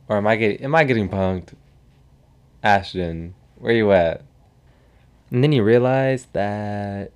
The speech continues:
it's just real life coming at you real quick, and you gotta, you gotta be quick. That one, two, oh,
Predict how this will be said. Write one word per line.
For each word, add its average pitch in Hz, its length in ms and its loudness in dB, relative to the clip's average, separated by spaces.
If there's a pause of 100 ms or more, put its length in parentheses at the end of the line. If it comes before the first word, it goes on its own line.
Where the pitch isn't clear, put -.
(120)
it's - 140 -6
just - 180 -8
real 117 160 0
life 117 380 -2 (460)
coming 107 260 -2
at 107 240 -2
you 107 60 -4
real 101 180 -2
quick, 104 360 -6
and 95 120 -6
you - 20 -14
gotta, 90 260 -8
you - 120 -18 (260)
gotta - 180 -14
be 151 100 -20
quick. - 560 -10 (920)
That 90 160 -6
one, 110 180 -6
two, 98 300 -8
oh, 160 240 -2